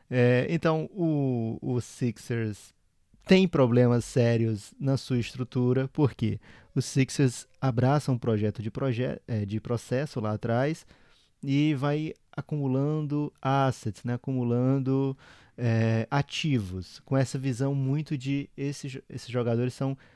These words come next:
bens da franquia e eu devo utilizá-los e, e trocá-los e devo, é, ver se são funcionais ou não a partir disso.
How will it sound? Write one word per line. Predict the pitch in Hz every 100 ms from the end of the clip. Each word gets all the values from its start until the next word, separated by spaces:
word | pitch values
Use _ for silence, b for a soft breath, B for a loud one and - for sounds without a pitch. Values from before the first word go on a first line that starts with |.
| b b
bens | 113 117 151 180 156 107
da | 110
franquia | - 120 113 123 127 156 240 - _ _ _ _ -
e | 185 180
eu | 185
devo | 147 135 131 143 139 160 160 156 147 -
utilizá-los | 131 - 135 113 117 117 127 143 143 120
e, | 120 117
e | 127
trocá-los | - 131 - 117 113 127 135 113
e | 120
devo, | 113 117 117 110 117 113 b b b _
é, | 123 113 113 110 107 107 104 104 101 101 107
ver | 151 196 170 208
se | - - 127 - _
são | - 147 131 117 101 _
funcionais | - 147 143 127 127 131
ou | 147
não | 143 147 180 - _
a | 160
partir | 143 135 -
disso. | 135 131 139 139 170